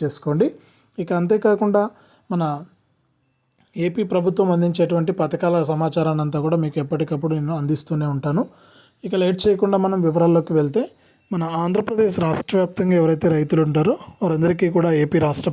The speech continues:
ప్రభుత్వం, ఏపీ సీఎం చంద్రబాబు నాయుడు గారు ఎన్నికల మేనిఫెస్టోలో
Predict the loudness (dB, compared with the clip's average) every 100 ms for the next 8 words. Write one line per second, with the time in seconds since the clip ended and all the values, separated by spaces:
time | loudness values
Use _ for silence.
0 | 0 -2 0 -2 -4 _ _ -4 -2 -2
1 | -4 -2 0 0 0 0 0 0 0 0
2 | 2 2 0 -4 -20 -20 _ -2 -2 -2
3 | 0 0 0 2 0 0 2 4